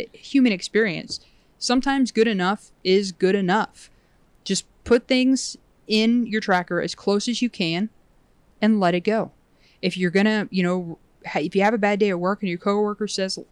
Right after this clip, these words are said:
"Let's go get an appetizer and some drinks," put it in your fitness tracker the best you can.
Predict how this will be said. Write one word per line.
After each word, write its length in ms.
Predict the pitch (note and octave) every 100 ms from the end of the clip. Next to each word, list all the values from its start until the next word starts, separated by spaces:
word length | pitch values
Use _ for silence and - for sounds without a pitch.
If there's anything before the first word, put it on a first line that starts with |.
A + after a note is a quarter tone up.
| _
"Let's 240 | F3+ G#3
go 180 | - A#3+
get 300 | G#3+ G3 F#3+ - _ _ _
an 80 | F3+
appetizer 560 | F3 G3 - F#3 F#3+ F#3
and 100 | F#3
some 140 | F3+
drinks," 540 | E3+ D#3+ G#3+ A3+ - - _ _ _ _
put 160 | - A#3+
it 100 | C4
in 120 | C4+
your 100 | B3+
fitness 340 | - F3 F#3+ F#3+
tracker 520 | - G3 F#3+ G3+ G3+ _
the 100 | F3
best 340 | D3+ D#3 E3+ -
you 80 | A3+
can. 440 | - F3 D#3+ F#3+